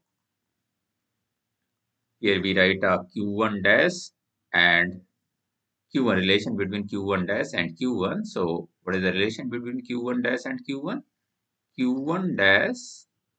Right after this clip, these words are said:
equal P minus D upon P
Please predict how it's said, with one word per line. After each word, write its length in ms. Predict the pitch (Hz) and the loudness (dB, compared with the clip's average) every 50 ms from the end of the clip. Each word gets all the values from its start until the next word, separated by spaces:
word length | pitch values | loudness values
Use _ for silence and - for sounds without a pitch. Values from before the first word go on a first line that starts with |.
| _ _ _ _ _ _ _ _ _ _ | _ _ _ _ _ _ _ _ _ _
equal 600 | - 120 113 - - - 98 90 92 123 165 240 247 - - _ _ _ _ _ _ _ _ _ _ _ _ _ _ _ _ _ _ _ - | -8 -8 -8 -8 -8 -4 0 0 2 2 0 -2 -4 -6 -12 _ _ _ _ _ _ _ _ _ _ _ _ _ _ _ _ _ _ _ -10
P 280 | 143 139 151 170 196 190 | -6 -4 -2 -2 -2 -2
minus 520 | 151 113 104 104 104 104 107 107 107 - | -2 0 0 0 0 0 -2 -4 -8 -12
D 520 | - 92 113 113 117 104 95 107 131 - - _ _ _ _ _ _ _ _ _ _ _ _ _ _ _ | -10 -6 -4 -2 -2 -2 -2 -4 -6 -8 -10 _ _ _ _ _ _ _ _ _ _ _ _ _ _ _
upon 540 | - 92 92 - - 104 101 98 95 92 92 - | -4 -4 -2 -4 -4 -6 -4 -4 -4 -6 -6 -6
P 440 | - 104 92 90 101 131 208 233 | -6 -4 -2 -2 -2 -4 -6 -8